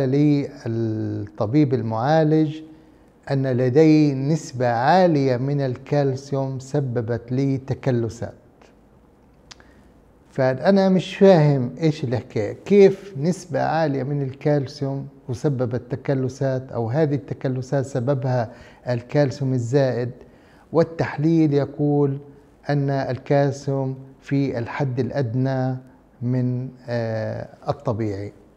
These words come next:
بالرغم أنه عملت هذا التحليل في أكثر من، آه، يعني مختبر وكانت نفس النتيجة. بالطبع هذا السؤال بالنسبة لكم وأكيد له محير،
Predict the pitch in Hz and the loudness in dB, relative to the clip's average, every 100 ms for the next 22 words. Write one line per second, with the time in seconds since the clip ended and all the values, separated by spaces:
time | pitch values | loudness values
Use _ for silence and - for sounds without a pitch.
0 | _ _ _ - 131 147 165 151 147 139 | _ _ _ -12 -2 2 4 2 0 -2
1 | 135 131 156 147 143 139 127 127 117 - | -2 0 0 0 -2 -2 -2 -6 -8 -6
2 | 135 143 143 - 123 139 147 - 139 117 | 0 2 0 -2 -6 -4 -6 -4 -2 -2
3 | 123 139 127 - - - _ _ - 110 | -2 -2 -4 -6 -18 -20 _ _ -8 -6
4 | 107 120 123 117 113 110 - 139 - 156 | -6 -4 -4 -4 -6 -8 -6 -8 -2 0
5 | 131 135 131 123 117 - 139 131 127 - | 2 0 -2 -8 -8 -4 -4 -2 -4 -8
6 | - 123 127 127 - - _ - 143 123 | -10 -4 -4 -6 -16 -20 _ -4 -2 -2
7 | - - 113 - - _ _ 135 - - | -4 -14 -20 -20 -20 _ _ -8 -8 6
8 | 220 190 165 165 - - 160 196 180 - | 6 8 6 2 -8 -8 2 4 4 0
9 | - 143 170 170 156 147 147 - 139 147 | -2 0 2 4 2 0 -6 -8 -4 -2
10 | 156 - 143 127 139 165 139 131 135 135 | -4 -2 0 2 0 0 -2 -2 -6 -12
11 | - - _ _ _ - 117 120 123 123 | -20 -20 _ _ _ -12 -8 -8 -8 -10
12 | 117 123 - - - 156 117 127 151 131 | -12 -14 -16 -14 -2 0 0 0 0 0
13 | 127 131 139 - 208 135 127 | -2 -6 -10 -4 -2 -2 -4